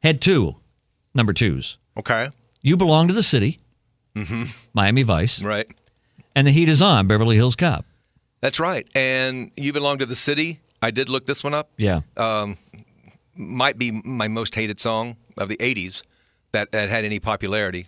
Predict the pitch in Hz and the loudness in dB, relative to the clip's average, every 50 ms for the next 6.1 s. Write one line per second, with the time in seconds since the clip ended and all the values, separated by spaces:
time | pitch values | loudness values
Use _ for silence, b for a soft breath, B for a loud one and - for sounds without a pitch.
0 | - _ - 92 90 85 - 98 - - 87 90 85 - - - 73 87 85 82 | -16 _ -8 -8 -8 -6 -6 -6 -6 -4 -6 -6 -6 -6 -8 -8 -6 -6 -6 -6
1 | 87 92 80 101 101 - - 87 85 - - - 113 95 95 - 113 113 113 113 | -8 -8 -6 -6 -6 -6 -2 2 4 4 4 4 0 -4 -4 0 2 4 6 6
2 | 113 113 113 110 110 107 107 107 110 110 107 101 95 82 90 80 80 78 - - | 6 6 6 4 4 4 4 6 6 6 4 4 2 0 -2 -6 -8 -10 -10 -10
3 | 80 76 73 - - - - - - 131 127 - 156 151 160 160 151 151 160 165 | -10 -10 -10 -10 -12 -10 -8 -4 -2 0 2 2 4 6 6 6 6 6 4 4
4 | 143 151 143 147 147 139 135 127 127 127 - 131 127 135 139 127 117 - - 151 | 4 2 2 0 0 -2 -2 0 0 0 0 0 0 0 0 0 0 0 2 2
5 | 147 147 131 123 139 135 117 - 135 117 - - 120 120 120 107 - 127 117 117 | 4 4 4 4 4 2 2 2 0 0 2 2 4 4 4 2 2 2 2 2
6 | 117 | 0